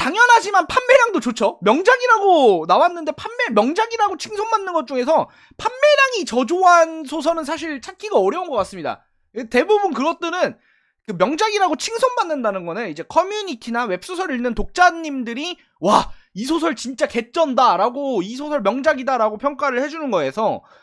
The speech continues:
이제 실제 판매량이 저조한 작품은 사실 찾기 어려운 것 같아요. 근데 여기서 특징이 또 하나 있습니다.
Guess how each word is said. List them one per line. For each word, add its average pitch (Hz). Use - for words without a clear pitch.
이제 196
실제 427
판매량이 466
저조한 320
작품은 302
사실 285
찾기 -
어려운 220
것 247
같아요. 127
근데 226
여기서 185
특징이 554
또 302
하나 240
있습니다. 113